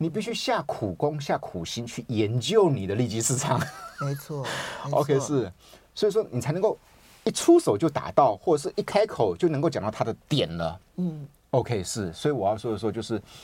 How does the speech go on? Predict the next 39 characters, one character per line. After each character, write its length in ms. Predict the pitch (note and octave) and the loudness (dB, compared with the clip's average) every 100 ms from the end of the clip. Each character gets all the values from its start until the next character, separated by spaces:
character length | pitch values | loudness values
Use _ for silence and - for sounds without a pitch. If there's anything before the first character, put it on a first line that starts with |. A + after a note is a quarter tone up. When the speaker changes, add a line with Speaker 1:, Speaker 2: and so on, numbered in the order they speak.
| - | -14
Speaker 1:
事 180 | - F3+ | -4 -2
实 140 | C3 B2+ | 0 2
上， 260 | D#3 A#2+ - - _ | 2 2 -4 -20 _
在 240 | - D3 - | 2 2 4
以 120 | C#3 | 2
我 140 | C3+ | 2
自 180 | G2 C#3+ | 0 -2
己 220 | A2+ F#2 | -4 -4
这 120 | E2 A2+ | -2 0
个， 320 | G2+ F#2 F2+ - | 0 -2 -6 -2
这 160 | D3 | 0
三 260 | B2 C3 A#2+ | 2 2 0
十 140 | A#2+ | -2
年 160 | G2 F2 | -6 -4
的 80 | E2+ | -2
工 220 | A2 G#2+ | -2 -2
作 160 | A2 G2 | -2 -2
经 220 | - G2+ | -4 -4
验， 180 | G2 E2+ | -4 -6
十 260 | - G#2+ | -4 0
五 160 | A#2+ G2+ | 0 0
年 260 | F2 F2 | -4 -4
工 240 | F2+ G#2 G#2 | -2 -2 -2
作， 220 | A2 F#2+ | -2 -2
十 220 | - A2 | -2 -2
五 100 | G#2+ | -2
年 180 | E2+ E2 | -2 -6
创 280 | - A2+ G2+ | 0 0 0
业 100 | F#2 | -4
这 140 | G#2 | -2
个 200 | G2 F2+ | 0 0
两 200 | F2 E2 | -2 -4
个 120 | F2 E2+ | -4 -2
工 200 | G#2 G#2 | -4 -2
作 140 | G#2 | -4
历 100 | G2 | -2
练 180 | F#2+ D#2+ | -4 -6
里 40 | |
面， 200 | E2 F2 | -6 -8